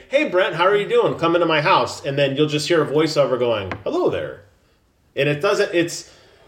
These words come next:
had they made it more voice acting, I think it would have helped. It doesn't have to be C G I, still frames work, but you have eight very, very distinct stories.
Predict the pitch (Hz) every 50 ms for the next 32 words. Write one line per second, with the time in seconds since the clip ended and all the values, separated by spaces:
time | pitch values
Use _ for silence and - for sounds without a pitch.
0 | _ _ - - 165 190 190 190 214 196 185 185 190 190 185 151 147 147 147 156
1 | 160 151 131 139 147 156 156 - 180 165 170 165 - 170 151 139 127 - 139 131
2 | - 147 139 135 127 123 127 127 127 - - - 143 151 165 151 156 156 151 147
3 | 156 147 147 139 - - 139 135 127 120 123 120 113 113 117 113 - - - 156
4 | 156 156 147 - 143 131 131 123 113 104 113 123 123 113 107 - - - 120 117
5 | 117 117 - - - - _ _ - 135 151 147 160 170 170 170 147 147 - -
6 | 147 165 175 180 180 - - 123 107 107 107 113 151 170 170 160 156 151 143 135
7 | 113 131 143 135 131 123 110 117 117 - - 131 120 104 - - - 117 104 95
8 | 85 80 85 - -